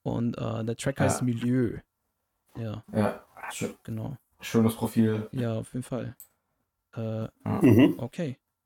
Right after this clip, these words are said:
Speaker 1: Äh, ja, auf jeden Fall empfehlenswert. Muss ich mir mal genauer an-, angucken, das Profil auch später. Das ist echt sehr, sehr, sehr, äh, vielversprechend, so ein bisschen. Auf jeden Fall, äh, kein totaler Trash. <laughs>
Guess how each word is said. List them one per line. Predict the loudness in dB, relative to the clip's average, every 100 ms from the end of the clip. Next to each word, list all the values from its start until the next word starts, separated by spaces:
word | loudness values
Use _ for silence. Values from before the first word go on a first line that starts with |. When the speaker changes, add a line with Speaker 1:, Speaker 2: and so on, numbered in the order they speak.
| _ _ _ -8
Speaker 1:
Äh, | -4 -4
ja, | -2 -4
auf | -4
jeden | -6
Fall | -4
empfehlenswert. | -4 -4 -6 -6 -8 -8 -20 -18 -18 -6
Muss | -4 -2
ich |
mir | -2
mal | -2 -2
genauer | 0 0
an-, | -2 -6
angucken, | -8 -6 -8 -6 -6
das | -6 -8
Profil | -12 -10 -6 -6
auch | -8 -10
später. | -10 -6 -6
Das | -6 -10
ist | -14 -12
echt | -14 -12
sehr, | -8 -6 -6 -6
sehr, | -6 -8 -6
sehr, | -8 -6 -6 -6 -6 -6 -10
äh, | -12
vielversprechend, | -12 -12 -12 -10 -8
so | -8
ein | -10
bisschen. | -10 -10 -12 _ _ _ _ _
Auf | -10
jeden | -6
Fall, | -6 -6 -10 -10
äh, | -8 -8
kein | -8 -4 -4 -4 -6
totaler | -10 -6 -4 -4
Trash. | -8 -10 -8 -8 -8
<laughs> | -10 -12 -16 -10 -6 -4 -6